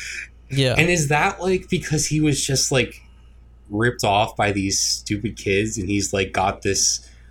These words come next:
Speaker 2: idea now that, like, he needs to gain something, <laughs> like, he needs to, like, gain, like, some pride back, so he's, like, asking the spirit, "What do I get in exchange?" And so she looks at him and she's like, "Why would you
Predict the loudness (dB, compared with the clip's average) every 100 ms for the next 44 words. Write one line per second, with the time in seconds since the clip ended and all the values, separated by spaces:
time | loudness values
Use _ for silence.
0 | -14 -2 0 2 2 4 4 2 2 2
1 | 2 2 2 0 0 -2 0 0 0 -4
2 | -4 -2 -2 0 0 0 0 0 0 -2
3 | -4 -10 -12 -14 -18 -18 -14 -4 0 2
4 | 4 4 2 2 2 0 0 0 2 2
5 | 0 0 -4 -10 -20 -20 -20 -20 -20 -20
6 | -10 -2 0 2 0 -2 -2 0 0 0
7 | 0 0 0 -4 -4 -2 -2 0 -2 -4
8 | -14 -4 -2 0 0 0 0 -2 0 0
9 | -2 -4 -2 0 0 -4 -18 -20 -20 -12
10 | -4 0 0 0 0 -2 -2 -2 0 0
11 | 0 0 0 0 0 0 0 0 0 0
12 | 0 -2 0 0 -2 -10 -20 -20 -20 -18
13 | -8 -4 -2 -2 -2 -2 -4